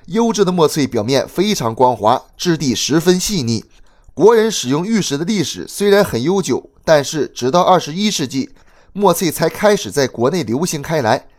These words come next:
在缅甸，墨翠有一个浪漫的名字，情人的影子。墨翠讲究面光要黑，透水要绿。乍一看，表面颜色是黑色的，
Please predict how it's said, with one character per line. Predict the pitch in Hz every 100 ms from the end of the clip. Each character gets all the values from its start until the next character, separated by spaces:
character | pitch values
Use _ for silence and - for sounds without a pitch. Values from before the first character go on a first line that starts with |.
| _ _ -
在 | - 180 170
缅 | 143 123
甸， | 202 190 - _ _ -
墨 | 180 175
翠 | - 185 156
有 | 120
一 | 107
个 | 113
浪 | 170 226 190
漫 | 143
的 |
名 | 113 98 101
字， | 131 131 _
情 | - - 175
人 | 196
的 | 165
影 | 156 117
子。 | - 113 - _ _ _
墨 | - 220
翠 | 202 220
讲 | 139 127 107
究 | 156 -
面 | 233 196
光 | 156 180
要 | 185
黑， | 131 208 220 _
透 | - 175
水 | 120 104
要 | 117 147
绿。 | 208 - _ _ _
乍 | - 226
一 | 175
看， | 135 151 - -
表 | 131 120
面 | 170 160
颜 | 131
色 | 147 147
是 | 127
黑 | 180 214
色 | 202 143
的， | - -